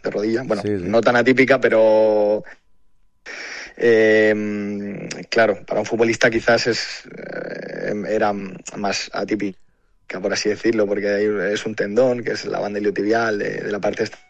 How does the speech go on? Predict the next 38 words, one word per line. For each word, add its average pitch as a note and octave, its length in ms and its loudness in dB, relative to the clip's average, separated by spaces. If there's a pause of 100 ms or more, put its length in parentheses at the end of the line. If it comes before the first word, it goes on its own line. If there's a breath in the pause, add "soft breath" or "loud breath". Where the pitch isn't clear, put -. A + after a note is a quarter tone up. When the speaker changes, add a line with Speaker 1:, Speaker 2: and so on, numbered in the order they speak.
(360)
Speaker 1:
de G2+ 120 -6
la G2+ 100 -4
rodilla, A2 380 4
que G#2 100 -2
hace G#2 180 -2
ahí G#2+ 160 -4
una G#2 140 -6
especie A2 300 0
de G#2 100 2
fricción A2+ 400 0
y A2 40 0
hace G#2+ 220 0
una G#2 120 -2
tendinitis. A2 460 -2 (880 loud breath)
Y - 60 -6
claro, C3+ 140 6
pa C3 80 4
un A#2+ 40 -2
fu-, - 420 -10
pa A#2 80 2
un A#2 60 0
futbolista C3+ 360 4
suele C#3 200 4
pasar, C3+ 360 2 (300)
pero A#2 140 4
suele B2 200 2
ser B2+ 180 0
más B2+ 180 0
en A#2+ 80 -2
gente A#2+ 180 2
que A#2 60 6
hace A#2 120 -2
maratones, C3+ 600 0
eh, A2 260 0
runners, C3 360 0
por - 140 -8
así A2+ 120 -2
decirlo, B2 480 0